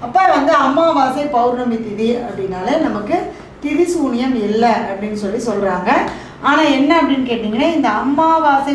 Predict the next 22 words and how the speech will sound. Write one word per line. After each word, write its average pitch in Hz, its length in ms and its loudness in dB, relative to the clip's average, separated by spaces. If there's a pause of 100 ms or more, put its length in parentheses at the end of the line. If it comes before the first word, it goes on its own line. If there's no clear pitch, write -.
(140)
பௌர்ணமி 240 500 -2
திதிகள்ல 202 460 0 (480)
பிறக்கக்கூடிய 254 640 0 (100)
ஒரு 196 100 -6 (100)
குழந்தை 254 380 0 (680)
அமாவாசையில 311 800 0
பிறந்தா 233 280 -2 (120)
கண்டிப்பா 233 440 -4
அவங்களுடைய 220 420 -2 (100)
முன்னோர்கள் 269 600 -2
வழியில 220 280 0 (540)
கண்டிப்பா 370 480 2
அவங்க 269 240 0
முன்னோர்களுக்கு 277 520 -2
திதி 269 160 -8
கொடுக்காம 254 400 -4
இருந்தா 226 180 -4
தான் 285 220 2
ஒரு 226 140 0
குழந்தை 220 300 0
அமாவாசையில 180 500 -8
பிறக்கும். - 320 -14